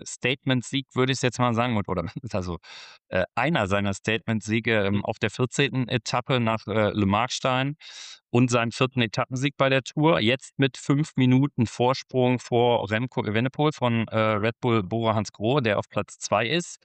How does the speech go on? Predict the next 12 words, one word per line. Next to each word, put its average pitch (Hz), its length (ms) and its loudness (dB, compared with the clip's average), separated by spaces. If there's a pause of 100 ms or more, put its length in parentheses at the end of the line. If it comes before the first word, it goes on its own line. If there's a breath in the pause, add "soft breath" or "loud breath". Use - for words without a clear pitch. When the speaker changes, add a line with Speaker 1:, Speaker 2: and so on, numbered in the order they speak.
(440)
Speaker 1:
Und 113 220 0
Remco 139 420 0
dann 127 200 0
wiederum 120 460 2
jetzt 113 440 0
eine 127 300 0
Minute 127 360 2
achtundvierzig - 640 -4
Vorsprung 117 560 0
auf 107 260 0
Florian 110 420 0
Lipowitz, 135 640 -2